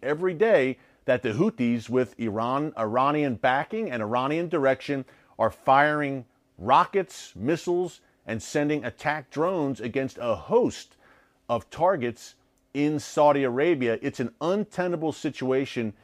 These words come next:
in my view, so we are keeping a very close eye on that. Iran, again,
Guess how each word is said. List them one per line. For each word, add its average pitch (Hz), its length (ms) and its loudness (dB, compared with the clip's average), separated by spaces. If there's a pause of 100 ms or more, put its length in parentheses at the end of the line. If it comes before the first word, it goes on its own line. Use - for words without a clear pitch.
(260)
in 131 200 0
my 123 200 0
view, 123 280 0
so 113 120 -6
we 120 140 -2
are 156 120 2
keeping 139 500 -6
a 101 80 -6
very 120 500 -4
close 127 640 -6
eye 117 240 -2
on 117 220 -4
that. 110 300 -4 (100)
Iran, 147 420 -2
again, 170 420 -2